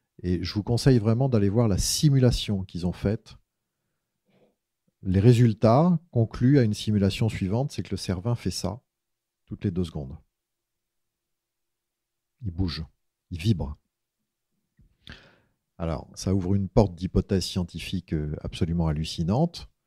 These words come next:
Je vous passe le détail, mais une des hypothèses qui semble la plus,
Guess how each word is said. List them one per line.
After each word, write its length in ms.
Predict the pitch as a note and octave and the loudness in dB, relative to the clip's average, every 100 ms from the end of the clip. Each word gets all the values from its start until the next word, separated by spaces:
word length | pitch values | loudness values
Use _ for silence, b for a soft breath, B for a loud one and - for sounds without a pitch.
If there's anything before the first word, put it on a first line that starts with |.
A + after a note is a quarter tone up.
| _ _ _ _ | _ _ _ _
Je 100 | E2 | -14
vous 80 | - | -4
passe 280 | E2 D#2+ | -4 -2
le 60 | - | -6
détail, 520 | D2 D#2 F#2+ C#3+ D#3 C3 | -4 -2 -2 0 -2 -4
mais 200 | E2+ - _ - | -8 -10 _ 4
une 380 | E3+ D3+ G#2 E2+ _ - | 6 8 4 0 _ -6
des 240 | G2 F#2 | -4 -2
hypothèses 600 | G2 G2+ F#2 G2 F#2+ D#2+ | -2 -2 0 0 0 -4
qui 120 | - | -12
semble 560 | - G#2+ F#2+ E2 D#2+ D2+ D#2+ | -8 -4 -4 -2 -4 -6 -8
la 120 | D2+ | -10
plus, 600 | - - F2 D#2+ D2 - | -8 -6 -6 -4 -8 -12